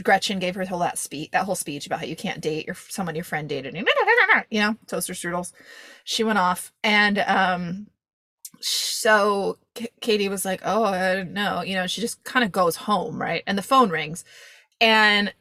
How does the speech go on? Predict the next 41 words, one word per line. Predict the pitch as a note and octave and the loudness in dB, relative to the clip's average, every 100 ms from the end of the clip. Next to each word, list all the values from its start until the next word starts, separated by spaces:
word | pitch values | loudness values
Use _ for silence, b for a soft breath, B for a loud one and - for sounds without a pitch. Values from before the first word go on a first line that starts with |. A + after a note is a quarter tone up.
| - | -8
she, | - - - A3+ G#3+ G3 F#3+ - _ _ - | -4 -4 -2 0 0 2 0 -2 _ _ -2
like, | G3+ E3 D#3+ - | 2 2 0 0
this | A#3+ - | 0 0
is | C#4 - | -4 -4
number | G3 A3+ G3+ | 2 2 2
one | E3+ E3 D#3+ | 0 -2 -4
cringe, | - D#3+ E3 F3 - | -4 -4 -4 -8 -10
but | - F#3+ | -12 -8
this | F#3 | -6
is | F#3 | -6
not | F3+ - - | -2 -2 0
why | E3 | -2
I | D#3+ | -2
picked | F3 - | -8 -12
this | - - | -10 -10
clip. | - - - _ b b b | -6 -6 -6 _ b b b
Is | F#3 F3 D#3+ G#3 | 2 2 0 -6
she | - F#3+ | -6 -2
gets, | F#3+ E3 - - | -2 0 -4 -2
um, | D#3 E3+ | -4 -2
this | F3+ | -4
is | F#3+ | -6
the | F#3 | -6
first | - E3 - | -4 -4 -4
time | D#3+ D3 | -8 -8
she | - D#3+ | -8 -6
gets | E3 - | -6 -4
sneak | - - A3+ A3+ | -4 -2 0 0
attacked | F#3+ F3 D#3+ - | 0 -4 -6 -6
by | D#3 | -6
the | C#3 | -6
three, | - E3+ D3+ - | -10 -10 -10 -10
three-way | - F3 D#3 | -10 -8 -6
calling, | - D3+ D3+ G3 | -6 -6 -6 -6
which, | G3 | -4
like, | A3+ G#3 - B B B | 0 0 -2 B B B
you | - | -6
could, | - E4 | -2 -2
you | E4+ | 0
can't | A4+ | 0
do | A#4 | 4